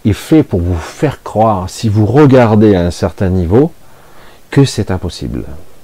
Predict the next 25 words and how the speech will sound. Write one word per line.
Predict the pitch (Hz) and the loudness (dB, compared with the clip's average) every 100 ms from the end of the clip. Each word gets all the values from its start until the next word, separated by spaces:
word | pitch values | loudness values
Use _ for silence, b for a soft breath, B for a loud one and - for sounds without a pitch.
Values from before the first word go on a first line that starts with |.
| - - - B B B B B - | -20 -20 -20 B B B B B -10
Et | 90 82 | -6 -2
l'étrangeté | 85 82 - 151 131 - - 127 90 | -4 -6 -2 0 0 -2 -4 -2 -2
de | 73 | -4
la | 62 | -10
chose, | - 101 120 147 151 - B B B - | -8 -2 2 2 0 -6 B B B -10
c'est | - 117 | -6 -4
qu'en | 85 | -4
fait, | 76 87 - | -2 -2 -2
c'est | - - 110 104 - | -10 -8 -4 -4 -4
beaucoup | 95 117 156 - | -2 2 2 -2
plus | - 107 | -4 -4
facile | 104 - 104 | -4 -4 -6
qu'il | 87 90 | -6 -6
ne | 87 | -6
le | 78 | -6
croit. | - 98 | -6 -4
Encore | 107 - 123 | -4 -4 -6
faut-il | - - 151 - - 180 143 | -6 -4 -4 -4 -2 -2 0
y | 107 | -2
avoir | 95 104 120 - - - - - - - - - - | -2 0 0 -2 -10 -20 -20 -20 -20 -20 -20 -20 -14
même | - 143 | -8 -4
une | 120 104 | -2 0
microseconde, | 131 156 - 120 92 98 104 104 104 B B B B B _ - | 0 0 -2 0 0 0 0 -2 -8 B B B B B _ -6
y | 104 | -2
avoir, | 101 101 | 0 -2